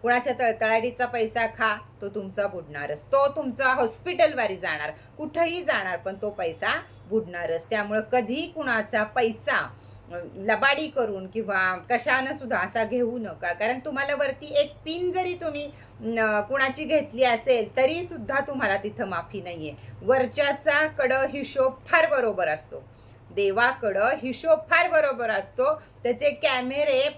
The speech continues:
कायमस्वरूपी चालू असतात आणि कोण काय करतं आणि कोण काय करतं, याकडं त्याचं लक्ष असतं. तर कर्माचे भोग हे फिरून आपल्यापाशीच कसे येतात, ह्याची एक गोष्ट ऐका,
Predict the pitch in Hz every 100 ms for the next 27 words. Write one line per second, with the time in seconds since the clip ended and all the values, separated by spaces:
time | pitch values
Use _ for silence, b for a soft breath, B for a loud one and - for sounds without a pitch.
0 | - - 285 269 330 349 349 339 302 311
1 | 302 262 233 233 220 214 226 226 - 254
2 | 359 339 285 226 226 202 208 190 196 -
3 | 269 262 226 190 175 165 185 190 160 160
4 | 151 156 147 220 170 - - - - -
5 | - - B B - 285 - 339 302 294
6 | 320 330 - 359 240 302 247 - 320 -
7 | 320 330 320 262 - 302 311 311 349 -
8 | 302 302 330 311 - 170 - 233 196 226
9 | 214 - 151 - - - - -